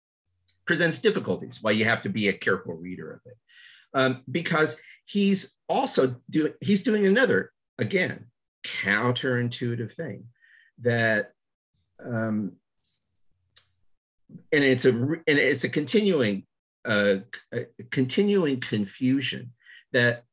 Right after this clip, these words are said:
Ellul wants to clear up, but we have a great difficulty about it. He wants to talk about, as you say, technique, and I'll say something about that in a moment. But he wants to distinguish technique from our technology.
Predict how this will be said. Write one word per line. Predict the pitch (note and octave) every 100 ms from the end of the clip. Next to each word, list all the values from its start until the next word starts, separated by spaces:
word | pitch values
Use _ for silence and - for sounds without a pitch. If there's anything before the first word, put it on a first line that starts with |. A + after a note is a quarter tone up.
| B2
Ellul | A#2 C3+ D#3+ C#3
wants | A#2+ A#2 -
to |
clear | A#2+ C3 B2+
up, | G#2+ E2+
but | G#2 G2+
we | D3+
have | D#3+ F3+
a |
great | F3+ F#3 F#3
difficulty | F#3 E3+ - - D#2+ -
about | - - -
it. | - _ - - - - _
He | A#3 B3+
wants | C#4+ G3+ G3+
to | G3+
talk | D#3 D3
about, | C#3 A#2+ C3 -
as | G2+ A2
you |
say, | A2 - - B2 _ -
technique, | - - F2+ C2 -
and | F2+
I'll | F#2+
say | - A2+
something | G2+ - - F2+
about | F2 F2+
that | F#2+ F2
in | E2+
a |
moment. | E2 D2+ - _ _ _ _ _ _ _ _ _
But | C3+ C#3+
he | G#3 A#3
wants | C4+ G3 G3 -
to | D3
distinguish | C3 A#2+ - F#3+ D#3+ B2 -
technique | D3+ - C#3 B2 F#2+ - _
from | _ G#2 G2+
our | F#2+
technology. | - G2+ F#2+ F2+ - - -